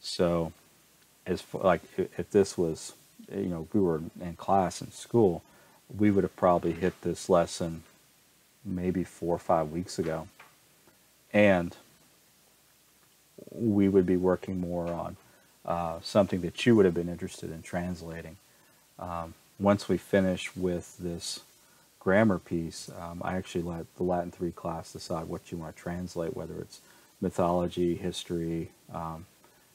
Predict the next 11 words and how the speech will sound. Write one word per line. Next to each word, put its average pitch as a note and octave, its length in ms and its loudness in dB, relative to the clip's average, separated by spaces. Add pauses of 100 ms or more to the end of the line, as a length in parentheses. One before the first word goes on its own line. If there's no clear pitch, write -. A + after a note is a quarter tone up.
(120)
Harry F#2+ 200 6
Potter F2 420 0
in E2+ 160 -6
Latin, E2+ 380 -8
or D#2+ 100 -12
The D#2+ 80 -10
Hobbit, - 500 -4
or, - 180 -12 (100)
you G#2 80 -4
know, G#2 100 -2
whatever, F2 380 0